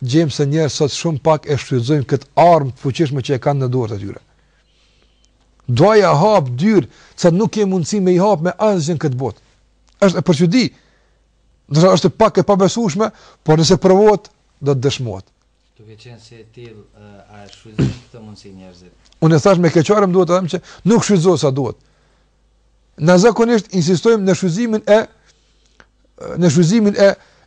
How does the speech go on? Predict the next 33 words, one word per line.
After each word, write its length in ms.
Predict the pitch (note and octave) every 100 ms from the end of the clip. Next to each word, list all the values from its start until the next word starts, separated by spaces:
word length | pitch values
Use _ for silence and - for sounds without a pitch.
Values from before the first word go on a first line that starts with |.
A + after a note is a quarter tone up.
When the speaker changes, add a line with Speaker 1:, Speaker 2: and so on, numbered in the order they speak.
| -
Speaker 1:
e 100 | F3+ F3
mjeteve 400 | E3 A#3 F#3+ F#3+
materiale. 640 | D#3+ G#3+ G#3 G#3 F#3+ C3 - _ _ _ _ _ _ _ _ _ _ _ _ _ _ _ _ _ _ _ _ _ _ - -
Ndërsa 340 | D#3 E3 D#3 E3
ato 120 | F#3
shpirtore 440 | - F3+ F#3 E3+
i 40 | C#3
harrojmë. 300 | C#3+ A#2+ F#2+ _ _ _ _ _ _ _ _ _ _ _ -
Lidhja 240 | F#3+ G#3+
me 120 | F#3+ F3+
Zotin 220 | G#3 D#3+
është 100 | E3
më 60 |
e 80 | G3+ F3+
rëndësishme. 420 | D3+ G3 C#3+ C#3+ _ _ _ _ _ _ -
Të 120 | D3+
lidhemi 400 | D3 B3+ A3+ G3+
me 80 | F#3
Allahun 400 | F3+ G#3+ A3+ F#3
Azza 160 | E3+ E3
wa 80 | D#3
Jall 220 | G3+ C#3 _ _ - -
në 140 | D#3 D#3
rast 400 | A3 A#3 G3+ -
e 120 | F3+
ndryshme 360 | D#3+ A3 F3+
të 140 | E3 D#3+
vështirësive, 460 | D#3+ E3 G#3+ G3+ E3+ -
ky 140 | C#4
është 140 | A3+ -
qelsi 240 | C4 F3
i 60 | E3
suksesit 480 | G3 G#3+ D3+ B2+